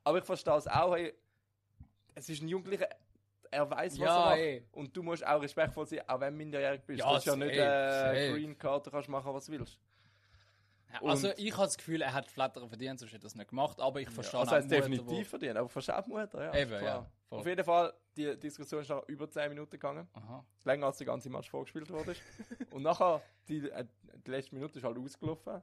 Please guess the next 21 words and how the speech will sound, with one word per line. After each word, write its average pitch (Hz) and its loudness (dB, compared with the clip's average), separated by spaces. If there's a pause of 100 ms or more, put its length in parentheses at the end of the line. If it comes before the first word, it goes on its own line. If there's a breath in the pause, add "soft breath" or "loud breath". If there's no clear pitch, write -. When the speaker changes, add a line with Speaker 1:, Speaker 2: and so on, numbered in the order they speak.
(140)
Speaker 1:
die 131 -10
Zeit - -20
kann 127 -6
man 127 -8
nicht 135 -8
stoppen 147 -12
oder 143 -8
so. 170 -8
Speaker 2:
Mhm. 127 -14
Speaker 1:
Nachher 143 -4
ist 131 -8
es - -10
echt 143 -4
ins - -20
Penalty-Schiessen 131 -8
gegangen. 123 -10 (340)
Speaker 2:
Ah, 165 4
keine 190 -2
Verlängerung? 131 -4 (260)
Speaker 1:
Nein, 123 -2 (180)
keine 185 -8